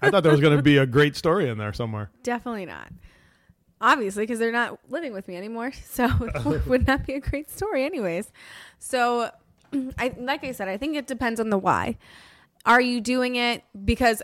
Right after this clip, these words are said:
Speaker 2: other people are pressuring you, or even your significant other's pressuring you, or you feel like you have to?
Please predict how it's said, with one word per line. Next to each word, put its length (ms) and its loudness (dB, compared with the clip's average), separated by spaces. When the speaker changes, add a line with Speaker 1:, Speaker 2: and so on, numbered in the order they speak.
Speaker 2:
other 180 4
people 260 6
are 80 4
pressuring 640 2
you, 480 -2
or 220 -2
even 260 -6
your 100 -6
significant 420 -10
other's 280 0
pressuring 460 2
you, 420 -4
or 160 2
you 140 -4
feel 280 -4
like 200 -2
you 100 -4
have 300 0
to? 420 -4